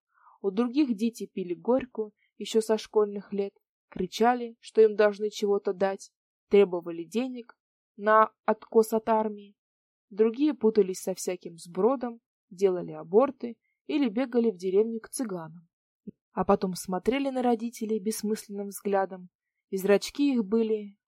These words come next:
ой-ой, нехорошие. Ирина не только не требовала денег, но даже наоборот, как только окончила школу, стала сама оплачивать квартиру, соответствующую долю, и питаться отдельно,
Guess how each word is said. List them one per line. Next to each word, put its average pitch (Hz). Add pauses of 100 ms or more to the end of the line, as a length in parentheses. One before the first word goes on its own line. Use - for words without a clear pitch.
(100)
ой-ой, 208 (460)
нехорошие. 190 (880)
Ирина 294
не 294
только 302
не 240
требовала 185
денег, 262 (280)
но 190
даже 269
наоборот, 262 (360)
как 196
только 196
окончила 180
школу, 262 (240)
стала 311
сама 226
оплачивать 226
квартиру, 175 (380)
соответствующую 233
долю, 156 (400)
и 196
питаться 269
отдельно, 165